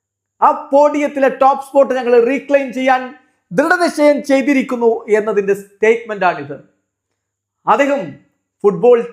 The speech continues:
ചരിത്രത്തിലെ ഗ്രേറ്റസ്റ്റ് കോച്ചാണ്. ഇപ്പൊ അദ്ദേഹം ലീഡ് ചെയ്യാൻ വരുന്നത്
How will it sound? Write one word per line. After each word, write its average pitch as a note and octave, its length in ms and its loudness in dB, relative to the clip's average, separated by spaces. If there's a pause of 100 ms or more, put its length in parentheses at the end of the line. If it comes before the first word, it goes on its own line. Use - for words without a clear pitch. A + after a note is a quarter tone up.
(120)
ചരിത്രത്തിലെ A#3 580 -4
ഗ്രേറ്റസ്റ്റ് A3 840 -4
കോച്ചാണ്. G#3 580 -2 (760)
ഇപ്പൊ A#3 180 0
അദ്ദേഹം C4+ 300 0
ലീഡ് D4 240 0
ചെയ്യാൻ D4+ 280 2
വരുന്നത് C4+ 460 2